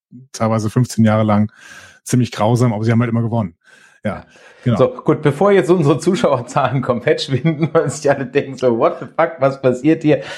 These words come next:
Speaker 2: Herzlich willkommen zu Dead Nerds Talking. Wir wollen heute die Folgen drei und vier der elften Staffel von The Walking Dead besprechen. Und, ähm, ich muss gerade mal eben schauen, ob wir zur letzten Folge noch ein Feedback bekommen haben. Ich muss gestehen, es hat, wir hatten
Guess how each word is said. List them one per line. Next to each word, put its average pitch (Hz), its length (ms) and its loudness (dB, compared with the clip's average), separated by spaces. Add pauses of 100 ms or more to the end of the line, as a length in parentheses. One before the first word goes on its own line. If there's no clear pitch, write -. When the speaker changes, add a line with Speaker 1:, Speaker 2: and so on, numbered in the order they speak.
Speaker 2:
Herzlich 131 380 0
willkommen 120 420 0
zu 120 140 -2
Dead 113 240 0
Nerds 104 320 -2
Talking. 110 380 -2
Wir 95 120 -4
wollen 95 300 0
heute 95 240 0
die 90 120 -6
Folgen 92 340 -2
drei 90 280 2
und 90 120 -4
vier 104 200 -2
der 87 200 0
elften 90 260 -12
Staffel 90 380 -4
von 87 200 -10
The 87 120 0
Walking 82 400 -6
Dead 85 240 -6
besprechen. - 560 -2 (380)
Und, 127 420 0
ähm, 131 320 4
ich - 200 -10 (140)
muss 170 300 0
gerade 139 260 0
mal 131 180 2
eben 117 200 0
schauen, 143 360 -2
ob 123 200 -8
wir 123 120 -2
zur 110 300 0 (240)
letzten 123 540 0
Folge 120 400 0
noch 117 180 0
ein 104 400 -2
Feedback 135 600 -4
bekommen 123 480 0
haben. 135 320 0
Ich 113 80 -10
muss 120 160 -8
gestehen, 127 320 -2
es 113 120 -6
hat, 131 160 -2
wir 113 120 2
hatten 127 240 -4